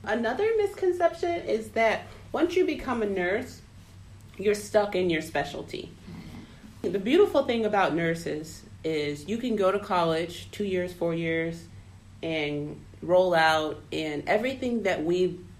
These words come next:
Speaker 1: learn is on the lear-, job learning. Um, whatever specialty you choose to go in, whether it's med surg, whether it's a government agent, agency, critical care, E D,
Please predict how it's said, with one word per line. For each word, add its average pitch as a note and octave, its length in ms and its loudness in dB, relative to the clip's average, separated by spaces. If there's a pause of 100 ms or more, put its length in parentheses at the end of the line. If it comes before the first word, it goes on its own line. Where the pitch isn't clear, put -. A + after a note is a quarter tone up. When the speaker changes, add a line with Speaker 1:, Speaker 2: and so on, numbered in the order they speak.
(120)
Speaker 1:
learn D#3 720 0
is D3+ 340 -2
on D#3+ 440 2
the D#3 100 2
lear-, D3 260 -4 (160)
job C#3+ 460 0 (140)
learning. E3+ 520 -2 (560)
Um, C#3 360 -2 (120)
whatever F#3 520 2 (100)
specialty G#3+ 640 0
you F#3 240 -6
choose G3 420 -6
to G3 80 -4
go E3 240 2
in, E3+ 200 -2
whether D3 260 -2
it's C#3+ 180 -4
med D#3 340 -2
surg, D#3 680 -2
whether B2+ 220 -6
it's C3 140 -10
a C3+ 40 -6
government D3 500 -4
agent, C#3+ 680 -4 (340)
agency, C#3+ 800 -4 (600)
critical F3 360 0
care, D3+ 500 0
E E3 220 -4
D, D3 520 -6